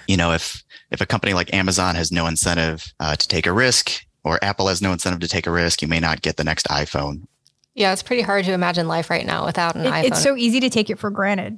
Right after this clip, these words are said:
Speaker 2: Yeah.
Speaker 3: right? And so, Anthony, I'm, I'm glad you brought up those two companies as an example, because that was a big risk that they were taking on, and that
Speaker 2: Mm-hmm.
Speaker 3: there's ways that tax policy can actually incentivize people to take on those risks, which we want, like you said, from an economic perspective.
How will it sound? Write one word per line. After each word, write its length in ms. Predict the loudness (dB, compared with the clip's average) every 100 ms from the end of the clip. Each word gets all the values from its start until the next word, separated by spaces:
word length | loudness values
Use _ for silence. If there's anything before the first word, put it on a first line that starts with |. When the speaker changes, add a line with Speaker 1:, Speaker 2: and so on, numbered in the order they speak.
| -8
Speaker 2:
Yeah. 140 | -2
Speaker 3:
right? 280 | 2 2 0 0
And 180 | 0
so, 220 | 2 0 0
Anthony, 300 | -2 0 0
I'm, 220 | 0 0
I'm 100 | 2
glad 260 | 2 4 4
you 280 | 2 2 -2
brought 300 | -2 0 0
up 220 | -2 -2 _ -8
those 260 | 0 0 0
two 140 | 0
companies 440 | 0 2 2 0
as 120 | -2 -4
an 140 | -6
example, 400 | -2 0 2 0
because 560 | 0 0 -4 -8 -12 0
that 100 | 4
was 120 | 4
a 20 |
big 140 | 4 4
risk 260 | 4 2
that 60 | 0
they 120 | 0
were 60 | 2
taking 300 | 0 0 2
on, 260 | 2 0
and 140 | -2 -2
that 160 | 0
Speaker 2:
Mm-hmm. 360 | 0 0 0 -2
Speaker 3:
there's 220 | -4 -2
ways 280 | -2 -2 -4
that 100 | -4
tax 260 | -4 -4
policy 480 | -4 -4 -2 -4 -4
can 140 | -4 -4
actually 640 | -4 -6 -6 -4 -6 -8 -14 _ _ -2
incentivize 500 | 2 4 2 0 -2
people 220 | -4 -2
to 80 | -2
take 180 | -2 -2
on 100 | -2
those 200 | -2 -4
risks, 360 | -4 -4 -2
which 160 | -4 0
we 100 | 2
want, 280 | 4 2 0
like 180 | -2
you 60 | -2
said, 220 | -4 -4
from 120 | -4
an 60 | -4
economic 420 | -2 -2 -2 -4
perspective. 800 | -6 -2 0 0 -2 -12 -18 -18